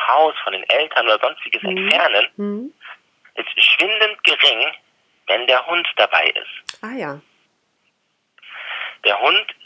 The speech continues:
Speaker 1: hat gleichzeitig auch dann eine Bindungsfunktion.
Speaker 2: Mhm. Mhm.
Speaker 1: Ähm, wenn die Kinder sich drauf einlassen, das kann bis zu neun Monaten dauern bei autistischen Kindern.
Speaker 2: Ah, okay.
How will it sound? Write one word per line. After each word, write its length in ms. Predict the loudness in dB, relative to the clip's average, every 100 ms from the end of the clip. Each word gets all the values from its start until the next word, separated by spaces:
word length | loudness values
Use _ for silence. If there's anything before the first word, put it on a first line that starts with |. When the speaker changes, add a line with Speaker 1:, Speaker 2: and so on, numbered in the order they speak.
| -2
Speaker 1:
hat 160 | 0 2
gleichzeitig 560 | 4 4 2 0 0 2 4
auch 220 | 4 4
dann 160 | 0 2
eine 220 | 2 0
Bindungsfunktion. 1040 | 0 -2 -2 -4 -4 -4 -6 -6 -2 0 0
Speaker 2:
Mhm. 320 | -4 -8 -12 -10
Mhm. 420 | -8 -6 -8 -10 -12 -12 -8 -10 -6 2
Speaker 1:
Ähm, 420 | 4 4 0 -6 -10 -14 -14 -14 -14 -16 -20 -20 _ _ _ _ _ -20 _ _ _
wenn 220 | -2 -2
die 80 | -2
Kinder 320 | -2 0 2 0
sich 120 | -2
drauf 180 | 0 -2 2
einlassen, 480 | 0 4 2 2 0
das 120 | 0 2
kann 320 | 0 0 -8 _ _
bis 120 | -2 -2 -6 -10
zu 80 | -2
neun 260 | 2 4 2
Monaten 420 | 0 0 -2 0
dauern 320 | 2 4 2 4
bei 80 | 2
autistischen 560 | 2 -6 -6 -6 -2
Kindern. 340 | -2 2 2 0 -4 _
Speaker 2:
Ah, 160 | -8 -8
okay. 260 | -14 -16